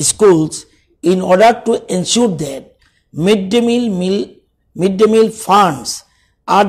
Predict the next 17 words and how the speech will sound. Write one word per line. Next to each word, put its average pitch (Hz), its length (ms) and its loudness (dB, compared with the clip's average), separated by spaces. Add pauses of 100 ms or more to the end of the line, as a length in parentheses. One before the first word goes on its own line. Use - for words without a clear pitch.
deposited 185 500 0 (340)
into 175 220 -4
the 160 80 0 (100)
bank 175 160 2 (120)
accounts 165 420 -4
of 165 60 -4 (440)
students, 165 540 0 (880)
proper 214 300 4 (180)
distribution 190 520 -4
of 165 40 -4 (180)
books 160 340 -2 (840)
to 196 60 2 (160)
parents 190 380 2
is 160 60 -4 (160)
done, 143 180 -2 (880)
maintaining 226 460 2 (140)
social 170 260 -2